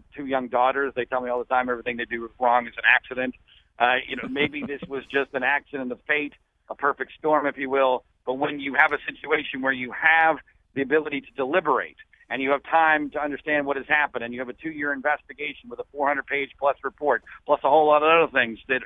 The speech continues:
that aren't even in the report that I believe are impeachable, and as a deliberative body, you're unable to even indict a, a sitting president, which is what impeachment means, then to me it's definitive. It's, it's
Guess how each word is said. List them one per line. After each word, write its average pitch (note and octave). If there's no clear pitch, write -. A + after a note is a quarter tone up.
that C3
aren't D3
even C3+
in E3
the D#3
report B2
that A#2
I B2+
believe C3
are B2+
impeachable, A#2+
and C#3
as D3
a C3+
deliberative D3
body, D3+
you're D#3
unable D#3+
to -
even D#3+
indict C#3
a, A#2+
a C3
sitting D3
president, C3
which B2
is A#2+
what C3+
impeachment C3
means, C3+
then E3+
to D#3
me D3+
it's D3
definitive. C3
It's, D#3
it's C#3+